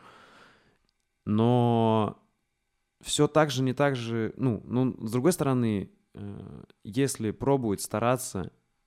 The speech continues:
и делать это, возможно, даже не так экстремально, как я, там, да, за, за три месяца, может быть, дольше, то все реально. Э, то есть,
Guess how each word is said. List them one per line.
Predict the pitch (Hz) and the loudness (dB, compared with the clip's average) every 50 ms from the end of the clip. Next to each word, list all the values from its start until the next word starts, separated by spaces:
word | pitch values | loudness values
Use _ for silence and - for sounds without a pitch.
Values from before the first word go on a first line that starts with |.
| _ _ _ _ _ | _ _ _ _ _
и | - 98 98 101 98 98 | -10 -8 -6 -6 -4 -4
делать | 98 107 117 113 107 - | -2 -2 0 0 0 -2
это, | - 98 | -4 -6
возможно, | 101 104 98 101 117 110 104 | -4 -4 -2 -2 -2 -2 -2
даже | 98 107 92 110 | -2 -4 -4 -4
не | 110 | -4
так | - 117 101 | -4 -4 -6
экстремально, | 98 - - 110 110 110 107 101 101 95 | -6 -8 -8 -6 -4 -2 -2 -2 -4 -4
как | 101 92 - | -6 -8 -8
я, | 101 107 117 123 | -4 -4 -4 -4
там, | 120 92 87 85 | -4 -4 -6 -4
да, | 87 98 | -4 -4
за, | 95 92 85 | -6 -6 -8
за | 80 92 - | -8 -10 -8
три | - 101 | -6 -4
месяца, | 98 95 98 95 - 87 - - - | -2 -2 -2 -4 -6 -8 -14 -12 -12
может | 85 87 85 85 | -10 -10 -10 -10
быть, | 85 90 87 | -10 -10 -6
дольше, | 98 101 104 101 - - 92 - _ _ _ _ _ _ _ _ _ _ _ _ _ _ _ _ _ - | -6 -6 -6 -6 -8 -12 -12 -12 _ _ _ _ _ _ _ _ _ _ _ _ _ _ _ _ _ -8
то | 107 | -8
все | 95 - - - 131 | -8 -8 -4 -4 -2
реально. | 135 127 107 95 90 80 76 - _ _ _ _ _ _ _ _ _ _ _ _ _ _ _ _ _ _ _ _ _ _ _ _ - | 0 0 0 0 -2 -4 -6 -10 _ _ _ _ _ _ _ _ _ _ _ _ _ _ _ _ _ _ _ _ _ _ _ _ -18
Э, | - - - - - - _ _ _ _ _ _ _ _ _ _ _ _ _ _ _ _ _ _ _ _ - | -18 -16 -16 -16 -18 -20 _ _ _ _ _ _ _ _ _ _ _ _ _ _ _ _ _ _ _ _ -6
то | - 107 | -4 -4
есть, | 101 92 - - | -4 -4 -6 -12